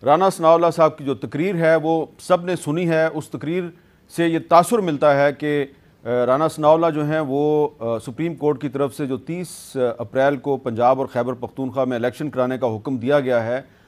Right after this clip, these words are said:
उस, अ, हुक्म पर अमल दरामद, अ, करने से गुरेज़ा हैं। क्यों हैं गुरेज़ा? अ, ये एक अहम सवाल है। इसके अलावा आज तहरीक इंसाफ के सरबराह इमरान खान साहब ने, अ,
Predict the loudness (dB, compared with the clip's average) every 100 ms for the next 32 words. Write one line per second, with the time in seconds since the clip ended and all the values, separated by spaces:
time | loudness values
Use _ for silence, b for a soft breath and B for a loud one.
0 | _ -6 -4 -4 0 2 2 2 -6 -4
1 | -2 -2 2 2 2 0 0 -2 0 2
2 | 2 2 -4 -2 2 2 0 -2 -2 -2
3 | -2 0 0 0 -6 -6 0 2 4 2
4 | 2 -2 -6 -6 0 2 2 2 2 2
5 | 0 -4 b b b b b 2 6 4
6 | 4 2 4 2 2 4 4 6 2 0
7 | 2 6 8 8 6 6 6 6 4 0
8 | 0 -2 4 4 4 -2 -2 4 4 4
9 | 4 4 4 4 2 4 4 4 2 -4
10 | -4 -6 -8